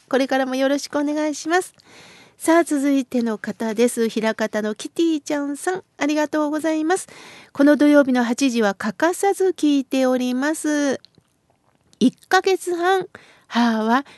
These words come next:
入院をしておりました。介護初心者の私は、母のお世話に慣れてないので、四苦八苦しております。慣れないので、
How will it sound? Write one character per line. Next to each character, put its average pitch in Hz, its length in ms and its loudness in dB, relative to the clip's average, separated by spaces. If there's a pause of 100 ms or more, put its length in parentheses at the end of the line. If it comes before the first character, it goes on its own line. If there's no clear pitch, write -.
(140)
入 254 320 4
院 285 300 0
を 285 80 -4
し - 100 -8
て 269 320 -4
お 226 100 -2
り 262 200 -2
ま 269 180 -4
し - 80 -12
た。 - 240 -4 (540)
介 370 200 6
護 320 140 2
初 302 160 0
心 392 240 2
者 359 180 0
の 311 140 2
私 269 400 -2
は、 285 180 2 (240)
母 262 300 4
の 233 120 0
お 214 60 -2
世 294 160 -2
話 294 140 4
に 240 140 0
慣 269 140 0
れ 269 120 0
て 247 180 -2
な 262 220 -2
い 277 100 -2
の 247 180 -4
で、 320 140 0 (200)
四 - 160 -8
苦 285 140 0
八 285 140 0
苦 254 240 -6
し - 100 -10
て 269 140 -2 (140)
お 254 120 0
り 262 200 -2
ま 294 180 -2
す。 277 220 -4 (340)
慣 349 140 6
れ 415 120 6
な 415 120 6
い 349 100 6
の 285 140 2
で、 269 180 4